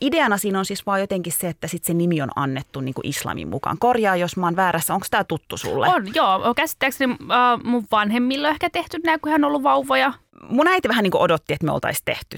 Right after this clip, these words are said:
Speaker 1: tää, että se
Speaker 2: Mm.
Speaker 1: nimi oltais niinku annettu, vaikka se nimi ei millään tavalla liity niinku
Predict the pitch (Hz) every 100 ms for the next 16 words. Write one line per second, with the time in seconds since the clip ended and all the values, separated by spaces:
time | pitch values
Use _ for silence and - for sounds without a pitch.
0 | - 151 147 196 208 220 185 151 143 143
1 | 156 151 143 - - - - 165 156 151
2 | - 170 - 170 185 196 180 170 175 151
3 | 147 151 151 165 160 - 120 - 143 -